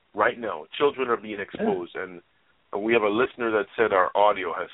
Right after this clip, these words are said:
Speaker 1: stopped. So, um, we can't. They, they cannot actually hear us as we're speaking right now. So, um, Chris, you wanna look into that and see what's going on?
Speaker 2: That's interesting because it says I'm connected here.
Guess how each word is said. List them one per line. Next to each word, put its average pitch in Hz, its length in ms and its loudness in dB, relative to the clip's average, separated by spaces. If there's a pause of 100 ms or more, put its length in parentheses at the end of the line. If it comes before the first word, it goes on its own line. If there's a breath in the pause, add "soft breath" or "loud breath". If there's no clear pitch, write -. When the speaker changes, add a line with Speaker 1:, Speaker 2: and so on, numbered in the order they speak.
Speaker 1:
stopped. 87 320 0 (960)
So, - 340 -12
um, 78 360 -12 (280)
we 82 80 -20
can't. 95 340 -4
They, 92 200 -8 (280)
they 98 100 -2
cannot 92 300 0 (200)
actually 85 480 -4
hear 85 220 0
us 62 100 -6 (320)
as 82 160 -4
we're 80 160 -6 (100)
speaking 85 340 -10
right 69 240 -6
now. 71 220 -10 (600 loud breath)
So, 80 140 -2
um, 73 340 2
Chris, - 220 0
you 92 100 0
wanna 87 160 4
look 87 220 2
into 95 180 0
that 90 200 6
and 82 80 -12 (100)
see 90 80 -12
what's 85 200 -6
going 87 280 -10
on? 92 200 0 (920)
Speaker 2:
That's - 280 2
interesting 107 460 -8
because 101 320 -4
it 101 120 -8
says 107 140 -2
I'm 104 180 -4
connected 110 440 -6
here. 95 240 -12